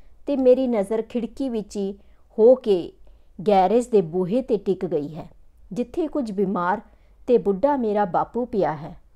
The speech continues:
ਇਸ ਕੋਠੀ ਦੇ ਸਾਢੇ ਚਾਰ ਕਮਰਿਆਂ 'ਚੋਂ ਇੱਕ ਵੀ ਮੇਰੇ ਬਾਪੂ ਲਈ ਨਹੀਂ, ਜਿਹਨੇ ਆਪਣੀ ਸਾਰੀ ਜਵਾਨੀ ਫੌਜ 'ਚ ਸਿਪਾਹੀ ਬਣ ਕੇ ਤੇ ਢਲਦੀ ਉਮਰ ਖੇਤੀ 'ਚ ਲਾਈ ਹੈ।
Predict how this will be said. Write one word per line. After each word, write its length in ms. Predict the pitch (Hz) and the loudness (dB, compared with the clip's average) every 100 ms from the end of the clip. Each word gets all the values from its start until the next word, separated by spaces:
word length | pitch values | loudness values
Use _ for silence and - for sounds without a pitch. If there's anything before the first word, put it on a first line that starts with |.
| - - - | -20 -20 -10
ਇਸ 180 | 370 - - | -8 -8 -4
ਕੋਠੀ 380 | 208 202 247 262 | -2 -2 -6 0
ਦੇ 220 | 240 220 - - - - | 0 0 -4 -20 -20 -8
ਸਾਢੇ 380 | 269 254 330 311 | -4 -2 -2 -2
ਚਾਰ 320 | 254 202 220 | 0 0 0
ਕਮਰਿਆਂ 480 | 226 190 196 214 214 | -4 -4 -2 -4 -6
'ਚੋਂ 280 | 214 185 190 - - - - | -6 -8 -10 -20 -20 -16 -6
ਇੱਕ 280 | 320 - 320 | -6 -4 -4
ਵੀ 160 | 226 | -2
ਮੇਰੇ 260 | 208 208 214 | 0 2 2
ਬਾਪੂ 360 | 180 175 - 185 | 0 -2 -4 -4
ਲਈ 200 | 180 165 | -4 -4
ਨਹੀਂ, 300 | 196 180 - - - - - 190 | -8 -12 -14 -20 -20 -20 -16 -6
ਜਿਹਨੇ 380 | 202 269 339 | -2 -2 -2
ਆਪਣੀ 320 | - 214 214 214 | -4 -6 -6 -6
ਸਾਰੀ 360 | - 269 311 | -4 -4 -2
ਜਵਾਨੀ 520 | 240 202 175 175 180 202 - _ - | -2 -2 -2 -4 -8 -12 -20 _ -4
ਫੌਜ 380 | 226 240 247 269 | 2 2 2 -2
'ਚ 160 | 269 | -4
ਸਿਪਾਹੀ 580 | 247 - - 185 196 269 | -4 -4 -2 -2 0 -2
ਬਣ 260 | 220 185 175 | 0 -2 -2
ਕੇ 260 | 190 180 - _ _ - | -4 -6 -8 _ _ -4
ਤੇ 80 | 269 269 | -2 0
ਢਲਦੀ 380 | 269 202 190 277 | 0 0 0 -4
ਉਮਰ 400 | - 202 196 175 - _ _ - | -2 -2 0 -2 -6 _ _ -2
ਖੇਤੀ 360 | 233 233 311 | 0 0 -4
'ਚ 100 | 302 | -4
ਲਾਈ 300 | 233 185 160 156 | -4 -4 -4 -8
ਹੈ। 120 | 170 | -14